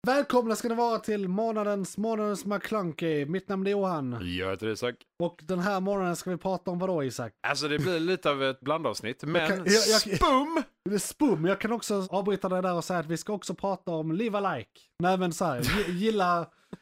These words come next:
Speaker 1: gilla våra, våra poddar och, eh, kommentera gärna under dem. Eh, eller feed the algorithm, som min bror brukar säga åt mig, och kommentera.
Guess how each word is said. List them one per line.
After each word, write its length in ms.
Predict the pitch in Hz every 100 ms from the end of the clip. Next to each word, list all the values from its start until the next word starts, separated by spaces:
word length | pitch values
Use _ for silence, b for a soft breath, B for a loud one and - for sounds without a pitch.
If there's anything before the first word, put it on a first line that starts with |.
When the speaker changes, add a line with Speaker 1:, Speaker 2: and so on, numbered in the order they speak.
| B - _ -
Speaker 1:
gilla 320 | 170 247 233
våra, 600 | 208 208 208 202 196 190
våra 560 | 180 196 190 185 185 185
poddar 560 | 175 208 175 170 170 165
och, 280 | 160 _
eh, 300 | 175 165 160
kommentera 400 | 160 170 - 170
gärna 260 | 160 160 151
under 260 | 143 143 135
dem. 220 | 135 147
Eh, 300 | 156 147 151
eller 120 | 156
feed 440 | 143 - 185 139 131
the 60 |
algorithm, 720 | 143 180 143 139 127 - 123 120
som 260 | - 135
min 140 | 135 135
bror 180 | 151
brukar 200 | 123 113
säga 180 | 123 139 123
åt 240 | 127 117 -
mig, 180 | 123 123
och 260 | 120 _ _
kommentera. 440 | 131 127 131 113